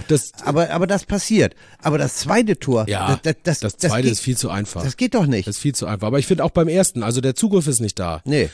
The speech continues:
Speaker 1: Auch in der Situation, weil es ist eine Ko-, es ist ein Konter, aber es ist trotzdem ja eigentlich eine gute Verteidigungsposition.
Speaker 2: Ja, es waren alle, also waren genug
Speaker 1: Ne?
Speaker 2: Leute dahin am
Speaker 1: Genau.
Speaker 2: Ball.
Speaker 1: Und Soma kann da rumtänzeln und
Speaker 2: Ja.
Speaker 1: Tüdel, Tüdel und haken und keine
Speaker 2: Ja.
Speaker 1: Ahnung, bringt ihn in die Mitte und dann ist es, äh, Justwan genau wie es wir, wie,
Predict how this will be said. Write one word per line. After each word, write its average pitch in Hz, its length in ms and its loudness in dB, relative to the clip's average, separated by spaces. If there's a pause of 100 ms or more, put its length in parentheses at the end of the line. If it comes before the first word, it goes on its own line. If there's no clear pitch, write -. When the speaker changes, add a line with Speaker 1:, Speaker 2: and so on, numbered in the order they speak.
Speaker 1:
Auch 160 160 4
in 196 100 6
der 175 140 6
Situation, 160 480 4
weil 123 60 4
es 127 100 -2
ist 165 100 0
eine 190 120 2
Ko-, - 140 -4
es - 140 2
ist 196 180 -2
ein 156 60 0
Konter, 185 360 0
aber 147 140 2
es 139 60 2
ist 147 140 -2
trotzdem 175 320 2
ja 160 180 2
eigentlich 160 360 -2
eine 156 100 4
gute 165 180 0
Verteidigungsposition. 151 800 0
Speaker 2:
Ja, - 20 -6
es 139 80 -2
waren 156 160 2
alle, 139 320 2
also 131 220 0
waren 123 160 2
genug 107 240 2
Speaker 1:
Ne? 117 60 4
Speaker 2:
Leute 202 200 6
dahin 147 300 2
am - 100 6
Speaker 1:
Genau. 143 120 6
Speaker 2:
Ball. 95 100 4
Speaker 1:
Und 123 160 0
Soma 165 260 6
kann 170 220 4
da 160 80 4
rumtänzeln 175 760 4
und 156 140 4
Speaker 2:
Ja. 113 100 6
Speaker 1:
Tüdel, 160 160 4
Tüdel 190 380 6
und 143 240 2
haken 175 380 2
und 160 120 0
keine 160 180 4
Speaker 2:
Ja. 151 120 2
Speaker 1:
Ahnung, 175 160 4
bringt 165 240 2
ihn 165 80 -2
in 165 80 4
die 156 80 4
Mitte 170 300 4
und 151 160 0
dann 160 120 2
ist 180 160 2
es, - 200 0
äh, 156 220 6
Justwan 165 520 2
genau 151 300 2
wie 160 60 0
es - 140 -6
wir, 156 280 0
wie, 151 180 -2